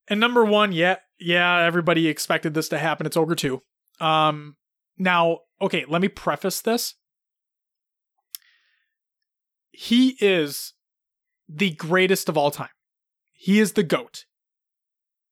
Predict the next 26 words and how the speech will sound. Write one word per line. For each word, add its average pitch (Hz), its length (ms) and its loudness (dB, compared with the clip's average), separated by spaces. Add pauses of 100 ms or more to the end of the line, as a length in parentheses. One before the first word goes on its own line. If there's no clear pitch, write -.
(2000)
Now, 185 720 0 (840)
if 185 160 -2
he 262 140 4
came 269 500 0
back, - 580 -4 (720)
he 185 180 0
wouldn't 196 340 2
be 196 120 2
the 185 100 2
goat 156 280 2
anymore. 127 420 -20 (520)
He 220 260 2
left 170 560 -4
when 190 200 -2
he 190 140 0
needed 151 420 -2
to. - 260 -10 (340)
He 185 180 0
left 170 340 -2
at 226 100 -4
the 202 80 -2
perfect - 640 -4
time. 131 440 -6 (320)
He 208 160 0
solidified 190 920 0
himself 135 720 -8